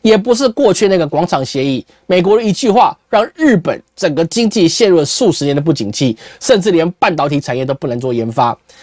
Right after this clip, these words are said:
这样子的美国已经不存在了，已经不存在，还没有这样子的实力了。而在这个由特朗普与他的弄臣，就是蓬佩奥所演出的政治选边站的一个大戏嘛。国际上有没有受害者？除了美国之外，有没有受害者？还是有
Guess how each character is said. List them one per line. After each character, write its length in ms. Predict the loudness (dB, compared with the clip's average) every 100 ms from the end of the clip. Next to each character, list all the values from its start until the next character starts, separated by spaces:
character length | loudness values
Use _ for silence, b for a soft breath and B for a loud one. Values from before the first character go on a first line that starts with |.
| b -2
这 120 | 2
样 120 | 2
子 120 | 0
的 120 | -4
美 180 | -4 -6
国 260 | -8 -10 -10 _ _
已 100 | -4
经 140 | -2
不 80 | -2
存 180 | -2 -2
在 220 | 0 -2
了， 80 | -6 _ _ b
已 80 | -12
经 100 | -8
不 80 | -6
存 140 | -4
在， 80 | -4
还 80 | -2
没 120 | 0
有 60 | 2
这 140 | 2
样 100 | 0
子 100 | -2
的 40 |
实 220 | -6 -4 -2
力 160 | 0
了。 80 | -2 _ _ _ _ _ _ _ -20 B B B B
而 140 | 2
在 100 | 2
这 140 | 2
个 80 | 2
由 100 | 2
特 140 | 2 2
朗 160 | 2
普 80 | 2
与 100 | 0
他 140 | 2
的 80 | 0
弄 220 | 0 0
臣， 280 | -2 -4 -6 -8
就 80 | -4
是 80 | -2
蓬 160 | 0
佩 160 | 0 2
奥 200 | 2 -2 _ _
所 220 | -2 2
演 240 | 4 2 0
出 140 | 0
的 160 | 0 0
政 280 | -2 -2 -2
治 240 | -2 -2
选 380 | -2 -6 -8 -4
边 320 | 0 0 0
站 260 | -2 -2 0
的 80 |
一 60 | -2
个 80 | -2
大 220 | -2 -2
戏 180 | -2 -4
嘛。 160 | -4 -10 b b b b
国 140 | 2 4
际 120 | 4
上 160 | 2
有 120 | 2 2
没 80 |
有 40 | 2
受 160 | 0
害 140 | 2 2
者？ 220 | 0 -6 -10 -6
除 100 | -2
了 60 |
美 140 | -2 0
国 120 | 0
之 140 | 2
外， 140 | 2 2
有 100 | 0
没 100 | 0
有 100 | 0
受 100 | 0
害 160 | 0 0
者？ 140 | -4
还 240 | -4 0 0
是 180 | 2
有 180 | 0 0